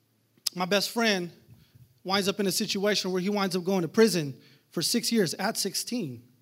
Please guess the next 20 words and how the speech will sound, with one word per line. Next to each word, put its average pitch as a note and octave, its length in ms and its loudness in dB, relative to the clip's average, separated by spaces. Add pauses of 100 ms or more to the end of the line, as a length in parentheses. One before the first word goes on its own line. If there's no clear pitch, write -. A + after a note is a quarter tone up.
(680)
He's - 160 -6
tried F#3 240 0
as F#3 160 0
an E3+ 100 -4
adult. F3+ 400 -2 (760)
And, F3+ 160 -4
um, D3+ 460 -4 (2000)
that B3 200 6
was B3 180 2
a A3 80 4
really A3 260 2
humbling A3 360 0
situation, G#3+ 640 -2
too. B3+ 180 0
It G#3+ 80 0
didn't C4+ 220 -2
quite A#3+ 320 0
wake F#3 280 0
me C4 140 6
up, C#4+ 300 0